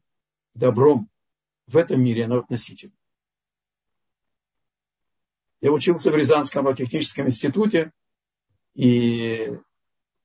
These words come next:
слышал в оригинале Давида Ойстраха, одного из лучших скрипачей своего времени.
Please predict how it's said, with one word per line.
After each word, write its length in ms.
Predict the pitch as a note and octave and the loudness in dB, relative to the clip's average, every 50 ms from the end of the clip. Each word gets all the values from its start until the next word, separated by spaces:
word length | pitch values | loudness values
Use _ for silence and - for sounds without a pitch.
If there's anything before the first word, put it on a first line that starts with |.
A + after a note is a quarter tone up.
| _ _ _ _ _ _ _ _ _ _ _ _ _ | _ _ _ _ _ _ _ _ _ _ _ _ _
слышал 420 | - - F3+ A3 G#3 - G3+ F3 | -2 2 4 6 6 6 6 6
в 60 | D3 D#3 | 6 6
оригинале 560 | D#3 D#3+ D3 C3+ C#3 C3+ E3+ F3 E3 D#3+ D3 | 4 4 4 2 2 4 6 6 6 6 6
Давида 400 | B2+ C#3 C#3 C3 D3 C#3 B2+ C#3 | 6 6 6 6 6 4 6 6
Ойстраха, 560 | C3 B2 A#2 G#2+ - - - - - - _ _ _ _ _ _ _ _ _ _ _ _ _ _ _ _ _ _ _ _ _ _ _ _ _ _ _ _ _ _ _ _ | 6 6 4 2 -2 -10 -20 -20 -20 -20 _ _ _ _ _ _ _ _ _ _ _ _ _ _ _ _ _ _ _ _ _ _ _ _ _ _ _ _ _ _ _ _
одного 460 | - B2 B2+ C#3+ F3 G#3 A3 A#3+ B3 | -4 -2 0 2 2 2 2 2 0
из 140 | A#3 D3+ E3 | 0 0 -2
лучших 340 | G3+ A#3 A#3 G#3+ - F#3+ - | -2 -2 -2 -2 -2 -4 -4
скрипачей 720 | - - F3 F3 D#3 - D#3 - - F#3+ F3+ F3+ F3 E3+ - _ _ _ _ _ _ _ _ _ _ _ _ _ _ _ _ | -4 -4 -4 -2 0 0 0 0 2 4 4 4 4 2 -4 _ _ _ _ _ _ _ _ _ _ _ _ _ _ _ _
своего 400 | - - C#3 C3+ C3 C3 C3+ C3+ | -18 -8 -2 0 0 2 2 0
времени. 360 | A#2+ A#2 A#2 G#2 F#2 F2+ - | 0 -2 -4 -6 -8 -10 -16